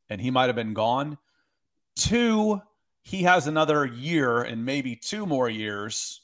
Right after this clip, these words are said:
of, of control, whereas you had nine games, nine games of Bradley Chubb left, where you've got one season, this,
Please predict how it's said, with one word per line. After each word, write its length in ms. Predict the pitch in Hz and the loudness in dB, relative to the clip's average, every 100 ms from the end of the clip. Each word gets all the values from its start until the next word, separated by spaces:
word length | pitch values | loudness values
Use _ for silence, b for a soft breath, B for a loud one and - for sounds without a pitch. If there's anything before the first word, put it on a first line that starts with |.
| _ | _
of, 400 | 131 123 107 104 113 | 0 0 -2 -6 -6
of 160 | 110 | -6
control, 520 | - 110 - 123 113 | -6 -8 2 2 4
whereas 440 | 113 117 113 104 131 | 2 2 2 2 -2
you 80 | 123 | -2
had 240 | 123 101 | -2 -4
nine 420 | 104 120 135 127 | -4 0 0 -2
games, 600 | 117 117 107 80 - - _ _ _ | -2 -4 -6 -10 -16 -18 _ _ _
nine 760 | 90 92 98 107 110 110 113 107 | -18 -12 -8 -6 -4 -4 -4 -4
games 760 | 107 107 101 90 - - - - _ _ _ _ | -4 -4 -6 -10 -8 -8 -8 -12 _ _ _ _
of 340 | 110 104 98 | 0 0 -2
Bradley 340 | - 123 113 113 | 2 4 4 0
Chubb 340 | - 120 101 | 0 0 2
left, 460 | 107 98 - - - - _ _ | 0 0 -2 -16 -20 -20 _ _
where 240 | - 113 110 | -2 0 0
you've 260 | 113 127 | 0 -2
got 240 | 143 123 104 - _ _ _ _ _ _ _ | 4 4 2 -6 _ _ _ _ _ _ _
one 280 | 110 131 151 | 0 2 2
season, 460 | 151 151 143 131 120 | 2 0 -2 -2 2
this, 280 | 156 160 | 2 2